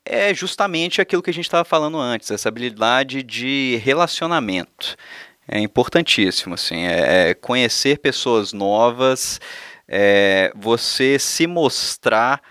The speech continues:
como alguém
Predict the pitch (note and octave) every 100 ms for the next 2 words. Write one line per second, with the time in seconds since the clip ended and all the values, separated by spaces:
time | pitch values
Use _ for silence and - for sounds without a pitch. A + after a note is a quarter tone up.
0 | - - - _ _ _ - C3 C#3 C#3+
1 | C#3 C#3 C3 B2+ B2+ A#2 A#2+ C#3 D3 C#3+
2 | C3+